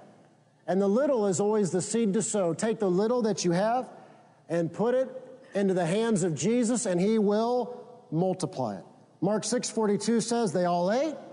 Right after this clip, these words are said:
and they were satisfied." And that's the kind of life our Heavenly Father wants you to live.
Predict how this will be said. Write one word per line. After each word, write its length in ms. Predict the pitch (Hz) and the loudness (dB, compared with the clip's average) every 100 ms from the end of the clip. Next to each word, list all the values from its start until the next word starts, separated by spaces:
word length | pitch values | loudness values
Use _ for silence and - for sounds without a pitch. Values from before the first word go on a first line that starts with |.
| - - - | -20 -14 -4
and 200 | 170 170 | 2 2
they 200 | 202 226 | 2 2
were 520 | 202 202 208 220 220 - - - - | 2 2 2 0 -4 -10 -20 -20 -18
satisfied." 720 | - 143 120 107 - 110 92 - - _ _ - | -6 -4 -4 -8 -12 -12 -12 -18 -20 _ _ -6
And 160 | 160 | 0
that's 220 | 185 196 - | 0 0 -2
the 100 | 208 | -2
kind 260 | 196 202 | 0 0
of 80 | 202 | 2
life 300 | 190 165 160 | 0 -2 -4
our 60 | 147 | -2
Heavenly 380 | 175 165 175 | 0 2 0
Father 380 | 165 170 165 165 | 0 -2 -2 -2
wants 320 | 151 160 156 | 0 -2 -2
you 60 | 175 | -2
to 60 | 175 | -2
live. 320 | 147 120 | 0 -4